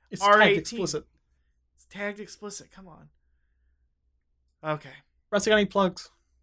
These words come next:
Speaker 2: Uh, podcast.
Speaker 1: Uh, you already
Speaker 2: That's my
Speaker 1: listened
Speaker 2: plug.
Speaker 1: to it.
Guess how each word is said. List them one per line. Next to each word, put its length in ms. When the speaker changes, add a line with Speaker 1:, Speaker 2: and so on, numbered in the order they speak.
Speaker 2:
Uh, 300
podcast. 760
Speaker 1:
Uh, 60
you 140
already 160
Speaker 2:
That's 40
my 40
Speaker 1:
listened 240
Speaker 2:
plug. 100
Speaker 1:
to 120
it. 120